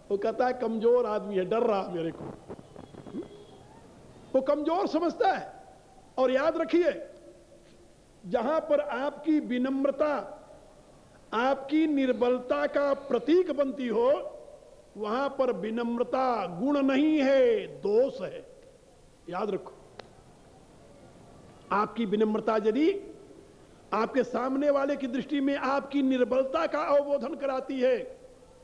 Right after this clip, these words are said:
कि ये कमजोर आदमी है इसलिए री री कर रहा है,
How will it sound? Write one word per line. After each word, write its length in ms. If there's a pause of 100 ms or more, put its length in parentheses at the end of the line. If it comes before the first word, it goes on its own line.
(340)
कि 60
ये 60
कमजोर 540
आदमी 400
है 120
इसलिए 360
री 160
री 140
कर 180
रहा 220
है, 280